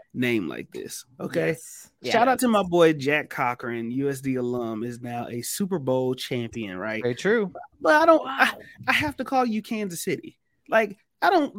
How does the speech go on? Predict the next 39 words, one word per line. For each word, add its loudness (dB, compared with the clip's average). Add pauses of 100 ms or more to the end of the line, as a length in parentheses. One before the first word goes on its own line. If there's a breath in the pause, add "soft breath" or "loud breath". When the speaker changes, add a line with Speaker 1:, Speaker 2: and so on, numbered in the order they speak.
(180)
Speaker 1:
I -2
don't -2
like 0
Speaker 2:
Yeah. -8
Speaker 1:
the -4
fact -2
y'all 2
do 0
that -2
dumbass -4 (120)
tomahawk -6 (240)
cheer. -2
Speaker 2:
Yeah. 0
Speaker 1:
I 2
like, 0
that's -2
like, -4
come 0
on, 0
Speaker 2:
Yeah, -6
Speaker 1:
man. -10
Speaker 2:
no. -6
Speaker 1:
Like, 0
let's 0
do 2 (300 loud breath)
something 0
else. -4
Now, 0 (160 loud breath)
I 4
know 6
that, 0 (480)
I 2
know 4 (120)
that -2
the -2
red, 2
the, -2
uh, 0
Washington -2